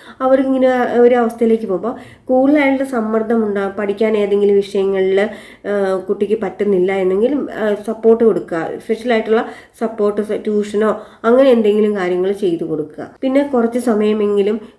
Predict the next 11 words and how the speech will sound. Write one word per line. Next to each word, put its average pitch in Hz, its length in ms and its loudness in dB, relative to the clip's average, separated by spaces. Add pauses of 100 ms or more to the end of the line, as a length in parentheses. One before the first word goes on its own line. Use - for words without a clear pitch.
(120)
കുട്ടികളെ 233 540 2 (240)
കളിപ്പിക്കാൻ, 233 680 0 (100)
ഒരു 226 320 4
ഫോർട്ടി 247 420 -2
ഫൈവ് 262 200 2
മിനിറ്റ്സ് 208 320 -2
എങ്കിലും 208 260 -2
കുട്ടിയെ 208 280 -4 (100)
കളിക്കാനായിട്ട് 233 640 0
നിങ്ങൾ 202 220 2
സ-, 196 120 -8